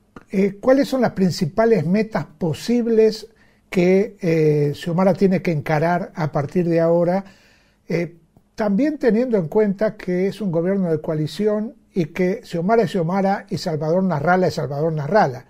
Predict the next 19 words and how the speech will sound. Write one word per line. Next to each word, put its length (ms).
no 140
son 240
lo 80
mismo? 480
Entonces, 540
teniendo 340
en 100
cuenta 360
eso 320
y 80
un 140
parlamento 1120
hostil, 640
¿cuáles 280
son 160
las 140
metas 300
posibles 720
que 200